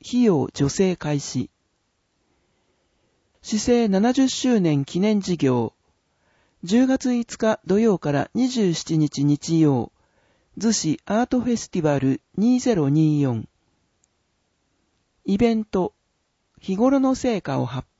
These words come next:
表。第七十二回逗子市文化祭。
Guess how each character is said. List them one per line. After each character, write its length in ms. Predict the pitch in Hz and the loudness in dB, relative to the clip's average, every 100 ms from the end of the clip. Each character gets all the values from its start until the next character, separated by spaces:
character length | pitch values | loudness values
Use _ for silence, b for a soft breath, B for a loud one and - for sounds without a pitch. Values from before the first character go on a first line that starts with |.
| 156 | 0
表。 320 | 147 135 - _ _ _ _ _ _ - | 0 -2 -6 _ _ _ _ _ _ -4
第 240 | 254 247 | 0 2
七 260 | 156 151 196 | 2 2 0
十 260 | 160 139 | 0 0
二 140 | 127 131 | 0 -4
回 320 | - 147 127 _ _ - | -4 -4 -4 _ _ -8
逗 100 | 185 | -4
子 160 | 262 240 | -2 0
市 240 | 139 - | -2 -2
文 200 | - 233 | 0 0
化 160 | 226 208 | 0 -4
祭。 360 | - 127 117 | -4 -6 -8